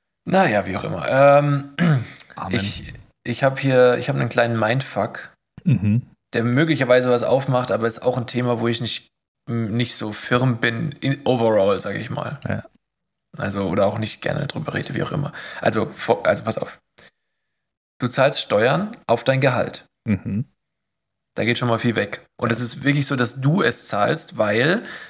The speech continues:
Speaker 1: äh, wenn du, wenn deine Firma jetzt verpeilen würde, deine Abgaben zu entrichten, weil das ist eigentlich nur ein Service der Firma,
Speaker 2: Ja.
Speaker 1: dann, dann kommt die Post, dass es verpeilt wurde, an dich.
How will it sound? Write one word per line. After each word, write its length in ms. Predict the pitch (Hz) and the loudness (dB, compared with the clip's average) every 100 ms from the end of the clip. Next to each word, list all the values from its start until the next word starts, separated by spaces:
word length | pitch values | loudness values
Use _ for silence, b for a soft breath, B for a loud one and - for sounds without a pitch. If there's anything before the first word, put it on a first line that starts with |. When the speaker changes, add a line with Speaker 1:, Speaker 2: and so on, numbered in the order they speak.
| B | B
Speaker 1:
äh, 720 | - 120 123 120 120 120 113 - 80 80 80 78 _ _ - - | 0 2 4 4 2 0 -2 -8 -10 -10 -12 -16 _ _ -18 -16
wenn 280 | 127 117 117 | -4 -2 0
du, 680 | 123 131 135 135 131 - - _ | 0 2 2 2 0 -4 -12 _
wenn 180 | 113 113 | -4 0
deine 220 | 120 120 | 0 0
Firma 400 | - 151 165 123 | 0 2 4 4
jetzt 420 | 113 113 - - | 2 0 -6 -8
verpeilen 760 | - - 107 - 117 120 120 117 | -8 -4 0 2 4 2 0 0
würde, 460 | 113 113 113 110 B B B - | 0 2 2 0 B B B -8
deine 400 | 101 117 117 110 | -2 0 2 0
Abgaben 540 | 113 - 110 104 110 | -2 -2 0 0 -2
zu 140 | - 120 | -6 -6
entrichten, 720 | 98 147 - - 131 196 139 | -4 -4 -4 -4 -2 -2 0
weil 400 | 104 104 104 101 | 0 0 -2 -6
das 180 | - 113 | -6 -6
ist 120 | 113 | -4
eigentlich 200 | 110 107 | -4 -2
nur 100 | 113 | -4
ein 40 | 104 | 0
Service 360 | 139 127 107 | 0 0 -2
der 100 | - | -8
Firma, 480 | - 131 110 127 - B B | -2 -2 0 -2 -4 B B
Speaker 2:
Ja. 140 | - - _ | -6 -6 _
Speaker 1:
dann, 260 | 110 123 | 2 2
dann 180 | - 117 | 0 0
kommt 220 | - 139 | 0 0
die 80 | - | 0
Post, 560 | - 151 170 - - - _ _ _ | 0 0 0 -6 -12 -20 _ _ _
dass 160 | 117 107 | -8 -6
es 100 | - | -4
verpeilt 500 | 113 - - 123 123 | -4 0 0 2 0
wurde, 200 | 123 123 | 0 0
an 120 | 135 | 0
dich. 300 | 160 - | -2 -4